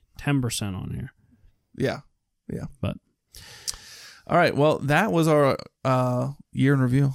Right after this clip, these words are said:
Speaker 2: Thanks,
Speaker 1: Yes.
Speaker 2: everyone, for supporting us. You guys are awesome.
Speaker 1: Yeah, and, uh, I hope you guys enjoyed the gifts, those of you that won, uh, in our Discord. I think we probably gave over five hundred dollars of gifts away, you think?
Speaker 2: Yeah, at least.
Speaker 1: And we're gonna keep that up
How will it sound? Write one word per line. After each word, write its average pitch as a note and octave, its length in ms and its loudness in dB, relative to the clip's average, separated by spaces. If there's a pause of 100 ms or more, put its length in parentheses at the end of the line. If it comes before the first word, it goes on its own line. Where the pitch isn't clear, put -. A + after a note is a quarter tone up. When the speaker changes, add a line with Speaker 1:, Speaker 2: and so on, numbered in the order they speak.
Speaker 2:
Thanks, - 220 4
Speaker 1:
Yes. F3 80 6
Speaker 2:
everyone, E3 220 4
for D#3 120 0
supporting C#3 440 2
us. F3 300 -2
You C3+ 80 2
guys C3+ 180 4
are B2 100 4
awesome. D3+ 400 -2
Speaker 1:
Yeah, E3 220 4
and, C3+ 220 2
uh, B2+ 560 0
I - 100 -6
hope D3+ 200 2
you C#3+ 60 2
guys C3+ 180 4
enjoyed B2+ 240 2
the A#2+ 80 0
gifts, C3 320 2
those A#2+ 200 2
of A#2 60 -2
you A#2 180 2
that A2+ 200 -2
won, A#2+ 460 2 (200)
uh, G#2 600 -2 (300)
in A#2 180 -2
our G#2 580 -6 (100)
Discord. B2+ 640 0
I B2+ 100 -2
think B2+ 220 -2
we C#3 80 0
probably E3+ 240 2
gave D3 300 4
over B2+ 480 2 (140)
five A#2+ 220 -4
hundred B2 200 -2
dollars A#2+ 320 -2
of A#2 60 -6
gifts B2 280 -4
away, C#3 280 -2 (360)
you B2+ 80 0
think? D#3+ 240 0 (180)
Speaker 2:
Yeah, B2 260 -2 (280)
at A2 120 -4
least. C3 360 -4 (960)
Speaker 1:
And B2 680 2
we're B2 100 -4
gonna B2 140 0
keep B2+ 200 -10
that B2 200 0
up D3 180 -2